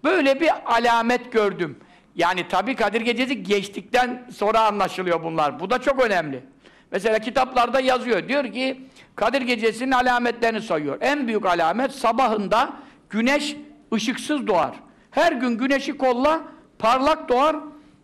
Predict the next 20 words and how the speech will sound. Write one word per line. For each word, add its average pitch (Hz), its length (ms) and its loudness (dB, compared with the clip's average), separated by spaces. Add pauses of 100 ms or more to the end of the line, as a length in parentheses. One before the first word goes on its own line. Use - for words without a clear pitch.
(120)
Sa-, 190 240 -4
Kadir 233 260 0
Gecesi'nin 254 480 -2
sabahıysa 262 840 2 (300)
o 254 120 0
kadar 254 260 4
melekler 233 520 0
geri 220 340 0
göğe 226 280 2
dönüyor 233 420 2
ki 160 260 -4 (280)
onların 254 400 2
kanatlarından 226 840 0
güneşin 226 360 -4
şuaları 214 640 2
yayılamıyor. 196 720 2 (380)
Bundan 294 380 2
dolayı 175 340 -2
tas 233 340 0
gibi 143 320 -8